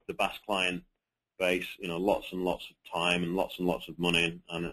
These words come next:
as I say, indeed storage space as well. So, uh, I'm looking forward to, uh, you know, helping clients out to, you know, work out what their return on investment will be, and I'm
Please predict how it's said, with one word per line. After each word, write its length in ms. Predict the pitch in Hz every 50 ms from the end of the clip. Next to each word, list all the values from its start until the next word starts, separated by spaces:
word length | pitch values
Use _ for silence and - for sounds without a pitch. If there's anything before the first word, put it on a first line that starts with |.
| - 87
as 100 | 90 85
I 180 | 85 - - -
say, 300 | 85 85 82 82 82 82
indeed 380 | 87 87 85 87 87 87 85 -
storage 500 | - - 98 92 87 87 85 82 - -
space 300 | - 82 80 80 - - -
as 100 | 80 -
well. 320 | 87 85 82 82 80 82 - - -
So, 300 | 87 85 85 85 87 85
uh, 120 | 85 82 80 - _ _ _ _ _ _ _ -
I'm 100 | 104 117
looking 320 | 123 135 135 131 131 120
forward 320 | - 120 117 113 113 113 113 -
to, 280 | - 110 107 104 104 104
uh, 140 | 101 95 90 - _ _ _ _ _ _
you 80 | - 107
know, 140 | 98 98 95 -
helping 360 | 113 113 110 113 - 101 -
clients 400 | - - 110 104 98 90 - - 113
out 260 | 113 117 117 101 - - -
to, 320 | 95 92 95 92 90 92 - _ _ _ _
you 100 | 101 90
know, 160 | 90 87 85 _ _ _ _ 104
work 220 | 104 101 98 101 -
out 180 | 104 98 78 85
what 200 | 95 98 - 92
their 120 | 98 92
return 340 | 95 90 - - 110 98 95
on 100 | 90 90
investment 480 | 90 90 90 98 95 - - 92 82 - 90
will 140 | 87 87 82 -
be, 260 | 98 101 101 98 - _ _ _ _ _ _ _ _ _ -
and 100 | 90 92
I'm 120 | 90 90